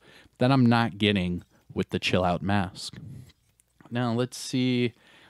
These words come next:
if I can find a, I'm pretty sure I have a maxed out Heligard ho-, uh, mask. That way I can show you the difference. I think it's a hundred K armor difference. And so this mask being bugged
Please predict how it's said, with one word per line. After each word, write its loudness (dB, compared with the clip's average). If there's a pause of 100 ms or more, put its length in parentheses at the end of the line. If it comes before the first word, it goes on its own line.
(160)
if -2
I 0
can 0
find 2
a, 0 (760)
I'm -10
pretty 2
sure 2
I 4
have 4
a 2
maxed -2
out 2
Heligard -2
ho-, -10
uh, 2
mask. -4
That 0
way 0
I 0
can -4
show -6
you -2
the -6
difference. -4
I 0
think 0
it's 0
a 4
hundred 2
K 2
armor 2
difference. -6 (560)
And 2
so 2 (160)
this 0
mask 2
being 0
bugged 2